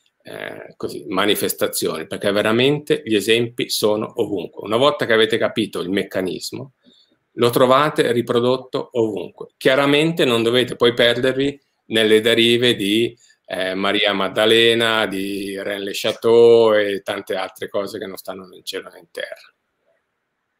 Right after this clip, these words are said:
Perché l'essenza di tutte le cose è davanti ai nostri occhi ed è di una semplicità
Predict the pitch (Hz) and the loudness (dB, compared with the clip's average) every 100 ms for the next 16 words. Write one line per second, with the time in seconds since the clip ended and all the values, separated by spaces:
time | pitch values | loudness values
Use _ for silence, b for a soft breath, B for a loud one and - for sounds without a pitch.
0 | _ _ _ _ _ - 127 - 123 90 | _ _ _ _ _ -2 -2 2 0 0
1 | - 107 123 117 - 165 151 127 95 92 | -2 2 2 2 2 2 2 -2 -6 -6
2 | 87 117 - 104 87 92 92 104 117 107 | -6 -8 -8 -8 -8 -6 -6 -4 -4 -4
3 | 104 117 113 110 107 - 113 98 80 - | -2 -2 0 -2 -4 -8 -6 -4 -4 -4
4 | - 107 120 117 98 101 101 95 110 101 | -4 0 2 2 0 -2 -2 -4 -4 -4
5 | 113 101 113 - 123 147 - | -6 -4 -4 -2 -2 -2 -6